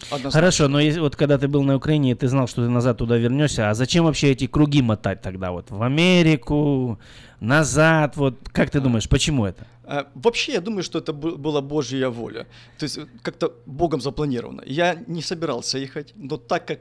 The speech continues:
Speaker 1: вся семья уезжала наша, вся полностью, все мои, э, сестры, братья, мы выезжали все сюда.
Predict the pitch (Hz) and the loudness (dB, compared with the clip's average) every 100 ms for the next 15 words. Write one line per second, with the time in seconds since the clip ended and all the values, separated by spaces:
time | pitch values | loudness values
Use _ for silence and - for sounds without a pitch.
0 | - - 190 - 175 160 131 127 120 - | -12 -6 -4 -2 -2 -2 -2 -4 -6 -10
1 | - - - - - - 160 143 127 - | -14 -18 -18 -12 -8 -8 -6 -6 -6 -8
2 | 123 - - 170 165 165 151 143 135 - | -12 -14 -12 -10 -8 -8 -6 -6 -6 -8
3 | - 120 117 - 143 131 - 123 117 131 | -16 -16 -14 -10 -8 -8 -10 -12 -8 -8
4 | 135 127 120 113 123 120 131 127 120 127 | -8 -10 -12 -10 -10 -8 -8 -8 -10 -12
5 | 139 143 175 | -10 -10 -12